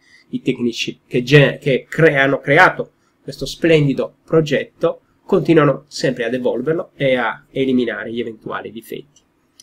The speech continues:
L'altro elemento, l'altra selezione che dobbiamo, eh, effettuare rappresentano le caratteristiche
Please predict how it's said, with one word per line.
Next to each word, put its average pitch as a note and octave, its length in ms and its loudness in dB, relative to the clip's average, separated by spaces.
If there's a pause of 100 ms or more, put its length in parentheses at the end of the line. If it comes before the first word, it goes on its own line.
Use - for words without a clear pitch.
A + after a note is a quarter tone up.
(120)
L'altro G#3 920 4
elemento, D#3 460 4
l'altra D3+ 240 -4
selezione D#3+ 640 0
che B2+ 100 -10
dobbiamo, C3 640 0 (460)
eh, A#2+ 580 -6 (160)
effettuare D3+ 880 0
rappresentano F#3+ 1120 2
le E3+ 280 -2 (100)
caratteristiche F3+ 1120 2